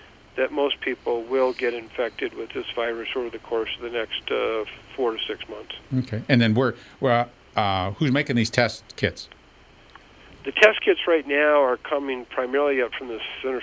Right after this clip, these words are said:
Speaker 1: for Disease Control and Prevention to state and local health departments.
Speaker 2: Okay.
Speaker 1: But there are a number of private entities, both, uh, healthcare fac-,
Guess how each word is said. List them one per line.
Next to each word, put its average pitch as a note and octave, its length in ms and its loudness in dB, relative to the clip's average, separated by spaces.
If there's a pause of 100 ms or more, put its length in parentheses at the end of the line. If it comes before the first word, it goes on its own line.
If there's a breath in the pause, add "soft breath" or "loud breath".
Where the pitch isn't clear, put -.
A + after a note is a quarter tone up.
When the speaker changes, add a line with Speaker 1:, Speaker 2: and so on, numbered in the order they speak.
Speaker 1:
for A#2 80 -10
Disease A2+ 280 -6
Control A#2+ 480 -4
and A#2 120 -12
Prevention A#2+ 540 -6
to A2+ 80 -10
state B2+ 300 0
and A2 80 -8
local A2+ 220 -6
health A2+ 220 -8
departments. C3+ 560 -2
Speaker 2:
Okay. A#2+ 260 0 (300 loud breath)
Speaker 1:
But B2+ 220 4
there C3 240 6
are B2+ 220 2
a B2 60 2
number C3+ 560 2
of A2 80 -4 (140)
private C3 520 4
entities, A2+ 560 -10 (100)
both, A#2 180 -4 (100)
uh, A2 240 -4
healthcare B2+ 640 0
fac-, A2+ 180 -10